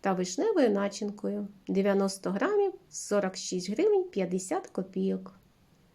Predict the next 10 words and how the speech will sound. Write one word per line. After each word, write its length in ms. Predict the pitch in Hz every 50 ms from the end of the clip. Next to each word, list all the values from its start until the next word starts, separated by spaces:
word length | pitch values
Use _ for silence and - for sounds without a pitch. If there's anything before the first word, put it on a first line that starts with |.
| _ _ _ _ _ _ _ _
Шоколад 640 | - - - 208 202 208 208 208 208 202 202 - 165
Лакмі 640 | 165 165 156 156 - - - 226 262 339 370 370 359 - - _ _ _ -
від 260 | 190 185 185 180 180 180
«Рошен» 520 | 170 170 - - - 208 285 370 381 381 - - _ _ _ _ _ _ _ _ _ _ _ _ _ _ _ _ _ -
з 60 | 185
різними 460 | 185 220 220 196 180 180 170 165 170
начинками, 840 | 180 214 349 427 - - 349 311 302 - 269 269 262 262 262 262 - - -
двадцять 520 | - 180 180 196 196 190 190 - 190 185 208
дев'ять 360 | 302 415 453 453 349 269 240
дев'яносто 680 | 247 359 403 311 208 190 196 202 202 - - - 214